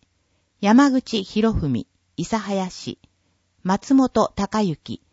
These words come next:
埼玉県和光市。コップ春樹イラリオ、東京都中央区。田中大輝、東京都文京区。小畑真子、兵庫県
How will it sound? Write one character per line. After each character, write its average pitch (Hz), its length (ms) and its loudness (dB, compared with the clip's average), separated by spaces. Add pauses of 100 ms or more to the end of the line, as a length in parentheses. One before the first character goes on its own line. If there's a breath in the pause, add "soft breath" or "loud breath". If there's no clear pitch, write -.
(240)
埼 247 240 0
玉 240 280 0
県 131 320 -4
和 160 160 -4
光 - 260 0
市。 - 280 -12 (720)
コ - 140 0
ッ - 80 0 (100)
プ 262 180 2
春 226 340 0
樹 - 260 -8
イ 175 120 -4
ラ 185 140 0
リ 120 160 -6
オ、 104 140 -14 (580)
東 262 180 4
京 226 220 2
都 - 320 -4
中 226 240 2
央 190 200 2
区。 - 260 -14 (1080)
田 214 160 0
中 262 300 2
大 220 240 0
輝、 - 320 -14 (520)
東 247 220 6
京 202 220 0
都 - 320 -6
文 220 240 4
京 190 240 -2
区。 - 260 -14 (800)
小 269 140 2
畑 226 400 2
真 175 120 -4
子、 - 240 -8 (400)
兵 240 280 4
庫 240 160 2
県 135 320 -4